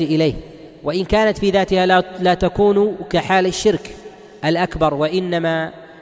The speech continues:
هي وسائل توصل إليه تحرف الإنسان عن الحق ويتدرج في الباطل حتى يصل إلى الغاية، وذلك حيطة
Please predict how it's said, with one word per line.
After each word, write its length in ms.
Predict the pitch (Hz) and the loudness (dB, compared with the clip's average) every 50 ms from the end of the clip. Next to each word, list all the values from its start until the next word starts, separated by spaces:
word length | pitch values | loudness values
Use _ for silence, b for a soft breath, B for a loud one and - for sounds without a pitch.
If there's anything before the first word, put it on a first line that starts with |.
| - - | -14 -4
هي 140 | - 170 170 | -2 2 2
وسائل 560 | 165 170 165 - - 185 170 170 165 165 160 | 4 4 2 2 2 2 2 2 2 0 -2
توصل 420 | 151 - 190 196 180 - - 175 165 | 0 2 2 2 2 2 0 2 2
إليه 360 | 156 160 160 175 196 208 190 - - B B B B B B B B - | 2 2 4 4 2 2 2 -2 -8 B B B B B B B B -2
تحرف 340 | - 185 147 165 170 156 160 | 0 0 2 2 0 2 2
الإنسان 420 | 165 156 160 151 - 185 175 160 | 0 0 0 0 0 0 0 2
عن 160 | 151 160 160 | 2 0 0
الحق 260 | 156 147 - - 160 - - - - - - - - - - - - - - - | -2 -2 0 -2 -2 -2 -4 -12 -20 -20 -20 -20 -20 -20 -20 -20 -20 -20 -10 -4
ويتدرج 600 | 151 156 170 165 170 165 160 180 185 165 165 160 | -2 0 0 2 0 0 2 2 2 2 0 -2
في 140 | - - 170 | 0 -2 -2
الباطل 480 | 165 160 165 175 175 170 185 165 160 | -2 2 2 2 2 2 0 -2 -2
حتى 320 | 147 - 160 160 - 170 160 | -2 -2 -6 -2 0 0 2
يصل 280 | 170 185 175 - 175 | 2 2 0 0 -2
إلى 260 | 165 165 156 151 151 156 | 0 0 0 0 0 -2
الغاية، 420 | 156 156 185 180 160 139 131 135 - | 0 2 2 2 2 0 -2 -4 -2
وذلك 400 | 151 156 160 165 156 156 - 165 | -2 0 2 2 0 0 0 -2
حيطة 680 | 143 127 175 185 202 202 196 190 175 - 156 170 180 | -4 0 2 2 2 2 2 2 0 2 2 0 0